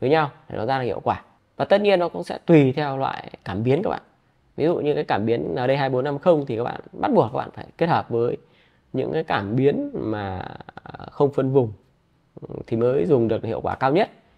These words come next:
Nhưng mà với những cái loại cảm biến chất lượng cao hơn như kiểu Aquara F P hai thì các bạn có khi các bạn chỉ cần sử dụng những cái con, chính những con cảm biến đấy thôi và không cần phải kết hợp thêm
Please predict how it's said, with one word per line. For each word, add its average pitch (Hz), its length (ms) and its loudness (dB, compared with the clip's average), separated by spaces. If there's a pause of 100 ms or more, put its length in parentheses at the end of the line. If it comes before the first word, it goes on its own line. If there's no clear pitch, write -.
(240)
Nhưng 151 240 4
mà 123 220 0
với 127 360 2
những 147 180 -2
cái 143 120 -4
loại - 200 -2
cảm 95 220 -4
biến 127 380 -2
chất 208 140 -2
lượng 139 220 0
cao 147 180 0
hơn 165 280 2
như 143 100 -2
kiểu - 140 -4
Aquara 127 640 -4
F 131 100 -4
P 131 40 -4
hai 135 300 -2 (560)
thì 123 80 -2
các 123 40 2
bạn 127 240 0
có 151 100 -4
khi 175 140 -4
các 143 80 2
bạn 135 200 -2
chỉ - 120 -6
cần 92 200 -6
sử 98 120 -8
dụng 92 120 -6 (800)
những 117 180 2
cái 170 100 2
con, 147 240 0
chính 180 180 4
những 220 200 0
con 147 260 0
cảm 101 160 -6
biến 107 140 0
đấy 123 120 0
thôi 160 160 6
và 117 100 -4
không 165 220 -2
cần 101 180 -4
phải 95 80 -6
kết 160 180 -8
hợp 147 200 -4
thêm 165 240 6